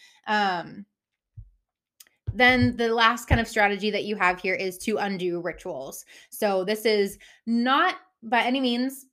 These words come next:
don't use this as kind of permission, um, to do a ritual because, "Oh, I'll just do this ritual and then I'll undo it."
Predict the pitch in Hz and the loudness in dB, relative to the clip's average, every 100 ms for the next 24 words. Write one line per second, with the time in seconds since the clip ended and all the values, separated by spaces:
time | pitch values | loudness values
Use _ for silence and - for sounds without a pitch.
0 | 185 220 226 240 247 240 247 226 226 233 | -4 -4 -2 -2 0 0 0 0 0 -2
1 | 214 214 - 226 220 202 214 - 175 175 | -2 -2 -4 -4 -2 -2 -4 -4 -4 -4
2 | 240 247 208 196 185 185 220 202 190 170 | -6 -6 -4 -4 -4 -6 -4 -2 -2 -2
3 | 165 196 196 202 202 190 202 202 180 180 | -6 -4 -4 -4 -2 -2 -2 -2 -2 -4
4 | 180 - 220 208 208 339 359 339 302 294 | -10 -6 -2 -2 -2 -4 -2 0 2 4
5 | 208 185 180 180 185 202 269 262 254 | 2 2 -2 -4 -6 -4 0 2 2